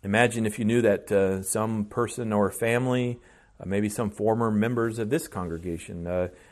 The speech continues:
uh, that, that they were going to be in church, uh, in, in, on, on some Sunday in the near future. Uh, wouldn't you drive to church, uh, each, uh, Sunday thinking to yourself, "I, I wonder if they'll be there"? Uh, wouldn't there be some discussion of it? Uh,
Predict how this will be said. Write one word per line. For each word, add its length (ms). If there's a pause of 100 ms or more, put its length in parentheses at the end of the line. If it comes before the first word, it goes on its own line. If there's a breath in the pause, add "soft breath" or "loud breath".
(200 soft breath)
uh, 140
that, 380
that 160
they 80
were 140
going 200
to 60
be 120
in 120
church, 440
uh, 300
in, 160
in, 320 (180)
on, 180
on 220
some 280
Sunday 420
in 80
the 80
near 220
future. 480 (680 soft breath)
Uh, 120
wouldn't 260
you 80
drive 320
to 80
church, 540
uh, 60
each, 420
uh, 60
Sunday 420
thinking 360
to 80
yourself, 460
"I, 120 (280 loud breath)
I 80
wonder 320
if 140
they'll 160
be 220
there"? 320 (540 soft breath)
Uh, 280 (920 soft breath)
wouldn't 240
there 80
be 140
some 240
discussion 640
of 140
it? 240
Uh, 160